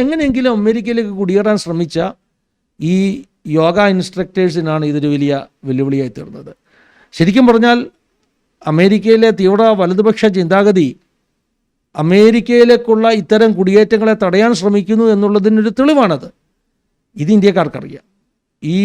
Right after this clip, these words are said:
നിയമം കൊണ്ട് ഏറ്റവും കൂടുതൽ ദോഷമുണ്ടാകുന്നത് ആർക്കാണെന്ന് ഇന്ത്യക്കാർക്കറിയാം. അങ്ങനെ പല കാരണങ്ങൾ കൊണ്ട് ഇന്ത്യയും അമേരിക്കയും തമ്മിലുള്ള ബന്ധം ഉലഞ്ഞിരിക്കുകയാണ്. അങ്ങനെ ബന്ധം ഉലഞ്ഞു നിൽക്കുമ്പോഴാണ് തിരിച്ച് ഇന്ത്യ റഷ്യയുമായിട്ട്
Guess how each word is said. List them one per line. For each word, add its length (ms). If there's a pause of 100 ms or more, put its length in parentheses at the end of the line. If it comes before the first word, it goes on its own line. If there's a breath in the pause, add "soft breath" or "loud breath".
(220)
നിയമം 320
കൊണ്ട് 200
ഏറ്റവും 220
കൂടുതൽ 200 (120)
ദോഷമുണ്ടാകുന്നത് 720
ആർക്കാണെന്ന് 500
ഇന്ത്യക്കാർക്കറിയാം. 720
അങ്ങനെ 280
പല 80 (100)
കാരണങ്ങൾ 420
കൊണ്ട് 180 (680 soft breath)
ഇന്ത്യയും 440 (180)
അമേരിക്കയും 680
തമ്മിലുള്ള 340 (140)
ബന്ധം 360 (1000)
ഉലഞ്ഞിരിക്കുകയാണ്. 960 (600)
അങ്ങനെ 360
ബന്ധം 320
ഉലഞ്ഞു 280
നിൽക്കുമ്പോഴാണ് 580 (440)
തിരിച്ച് 320 (160)
ഇന്ത്യ 300 (800)
റഷ്യയുമായിട്ട് 640